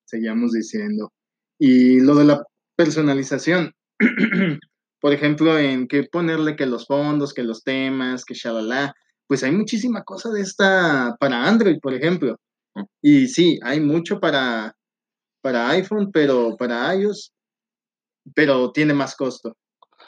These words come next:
Speaker 1: Entonces tienes que invertirle más si lo quieres personalizar, si quieres ponerle algo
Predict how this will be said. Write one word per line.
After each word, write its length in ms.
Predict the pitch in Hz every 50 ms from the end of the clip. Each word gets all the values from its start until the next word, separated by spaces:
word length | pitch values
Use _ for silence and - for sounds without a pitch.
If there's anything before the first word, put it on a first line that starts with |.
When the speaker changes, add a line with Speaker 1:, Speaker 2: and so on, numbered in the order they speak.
| - - 180
Speaker 1:
Entonces 520 | 139 131 135 113 135 131 131 123 - 127 -
tienes 260 | - 147 156 151 147
que 80 | 151 160
invertirle 540 | 151 147 151 143 - 151 151 147 151 151 143
más 340 | 143 147 160 175 175 170
si 100 | - 160
lo 140 | 135 127 120
quieres 220 | - 139 143 143 -
personalizar, 920 | 143 127 - 131 123 120 117 117 113 117 160 165 170 170 170 170 170 170
si 420 | 156 - 143 131 127 123 123 120 113
quieres 220 | - 143 143 139 -
ponerle 340 | 139 127 127 131 139 139
algo 540 | 131 131 127 127 135 131 123 120 117 117 113